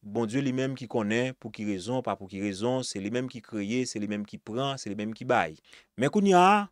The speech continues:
papa a pat mande pou n fè sa n ap fè a. Nou fè l avèk kè nou, avèk volonte nou.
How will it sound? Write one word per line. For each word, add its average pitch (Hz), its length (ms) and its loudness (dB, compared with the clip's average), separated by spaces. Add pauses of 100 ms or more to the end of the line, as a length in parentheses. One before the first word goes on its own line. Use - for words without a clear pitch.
papa 196 300 8
a - 20 0
pat 175 220 4
mande 156 260 8
pou 156 80 0
n 147 80 0
fè 160 160 2
sa 139 160 0
n 123 60 4
ap 107 80 -6
fè 87 260 -4
a. - 40 -14 (100)
Nou 120 100 -2
fè 139 80 0
l 127 80 6
avèk 117 300 2
kè 170 180 6
nou, 175 160 4
avèk 120 240 0
volonte 92 400 -4
nou. 67 140 -16